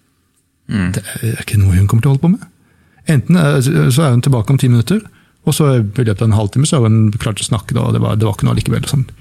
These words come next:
Speaker 2: Akkurat sånn som med Jan Marie Ekdal i Villanden. Hvis ikke, hvis ikke han der elendige Greger Sværli hadde begynt å kødde med sannheten sin, så hadde alt det blåst over. Hedvig hadde ikke skutt seg, alt hadde vært i orden.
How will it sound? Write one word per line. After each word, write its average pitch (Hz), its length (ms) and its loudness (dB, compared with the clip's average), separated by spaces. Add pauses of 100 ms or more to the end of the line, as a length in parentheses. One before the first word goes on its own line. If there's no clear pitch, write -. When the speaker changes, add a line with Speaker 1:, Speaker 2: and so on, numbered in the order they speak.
(120)
Speaker 2:
Akkurat 135 240 0
sånn 113 80 0
som 127 80 0
med 120 80 2
Jan 107 160 2
Marie 120 160 0
Ekdal 107 320 -2
i 110 160 2
Villanden. 104 400 2 (760)
Hvis 127 180 -2
ikke, - 280 -6
hvis - 160 0
ikke 120 180 0
han 117 100 2
der 113 120 2 (340)
elendige 107 640 2 (420)
Greger 113 240 0
Sværli 104 240 -2
hadde 113 140 2
begynt 113 200 -2
å 120 300 0
kødde 110 260 -2
med 107 80 0
sannheten 110 400 0
sin, 202 200 0 (420)
så 196 140 -2
hadde 170 120 2
alt 117 140 -4
det 123 120 0
blåst 120 280 0
over. 120 160 2
Hedvig 117 260 0
hadde 113 220 0
ikke 127 100 -2
skutt - 220 -4
seg, 131 80 0
alt 107 160 0
hadde 104 100 2
vært 101 140 -2
i 104 60 0
orden. 110 240 -2